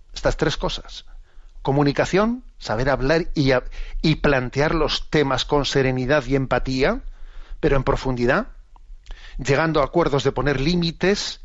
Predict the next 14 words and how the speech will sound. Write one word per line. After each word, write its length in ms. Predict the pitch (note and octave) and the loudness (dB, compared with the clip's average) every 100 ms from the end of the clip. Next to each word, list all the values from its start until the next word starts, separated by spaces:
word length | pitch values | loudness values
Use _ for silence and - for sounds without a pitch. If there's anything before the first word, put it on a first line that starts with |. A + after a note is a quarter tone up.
| - - - | -14 -12 0
y 140 | F3+ F3 | 4 4
valorando 640 | D#3+ D#3 F3 G#3+ A3 G#3 | 4 4 2 2 0 0
el 60 | |
esfuerzo. 600 | E3+ - F#3+ F3 - F#2+ - - | 0 0 0 0 -4 -8 -8 -4
Son 180 | - G#3+ | 0 0
estas 300 | - D3+ - | 2 0 0
tres 200 | C3 - | -2 0
cosas, 440 | A#3+ - A2 - | 0 0 -2 0
¿eh? 160 | G3+ - - - - - - - | 0 -2 -10 -16 -20 -20 -14 -12
Con 160 | - A#2 | -8 0
normas 300 | F3 F#3+ D3+ | 2 2 2
claras 340 | D#3+ E3 E3 | 2 2 2
y 60 | E3 | 0
coherentes. 760 | - D#3 G3 E3+ - - - | 2 4 2 0 -8 -14 -16